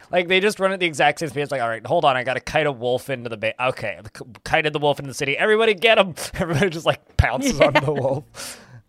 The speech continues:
Speaker 1: But
Speaker 2: <laughs> That's exactly how I've dealt with that as well.
Speaker 1: something else that I found is kind of funny, especially with the wolf A I, is they will only walk into your city via a gate if you have a wall,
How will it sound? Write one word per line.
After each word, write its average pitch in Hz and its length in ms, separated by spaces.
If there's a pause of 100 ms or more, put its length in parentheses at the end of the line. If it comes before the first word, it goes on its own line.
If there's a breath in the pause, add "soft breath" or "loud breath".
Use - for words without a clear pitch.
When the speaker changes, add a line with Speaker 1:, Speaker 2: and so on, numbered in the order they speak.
Speaker 1:
But - 260
Speaker 2:
<laughs> - 0
That's 320 220
exactly 294 800
how 269 140
I've 285 260
dealt 277 280
with 254 240
that 233 180
as 269 180
well. 214 300
Speaker 1:
something 208 340
else 151 160
that 151 140
I 131 80
found 127 240
is 120 100
kind 127 140
of 107 80
funny, 117 180
especially 120 300
with 120 120
the 120 60
wolf 92 300
A 120 160
I, 123 300
is 110 360
they 120 140
will 120 260
only 143 640 (180)
walk 120 540
into 127 400
your 127 100
city 123 400
via 117 340
a 117 80
gate 110 440
if 113 240
you 113 80
have 104 160
a 107 40
wall, 92 520